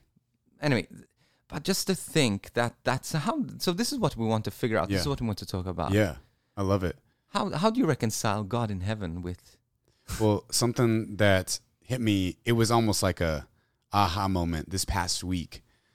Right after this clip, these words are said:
Speaker 2: Um, I was talking with my spiritual director, and he was telling me that, um, you know, we can humanly fast,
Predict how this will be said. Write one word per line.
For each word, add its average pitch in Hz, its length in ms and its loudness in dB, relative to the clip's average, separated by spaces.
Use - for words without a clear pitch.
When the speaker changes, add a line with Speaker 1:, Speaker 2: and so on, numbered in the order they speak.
Speaker 2:
Um, 92 300 0
I 95 80 -2
was 95 160 0
talking 95 320 0
with 90 120 0
my 90 80 -2
spiritual 92 420 -4
director, 87 500 -2
and 87 220 -4
he 92 100 -4
was 85 140 -4
telling 95 300 0
me 85 140 0
that, 80 320 0
um, 82 300 -2
you 104 120 0
know, 87 220 2
we 113 120 -2
can 110 160 0
humanly 127 480 2
fast, - 720 2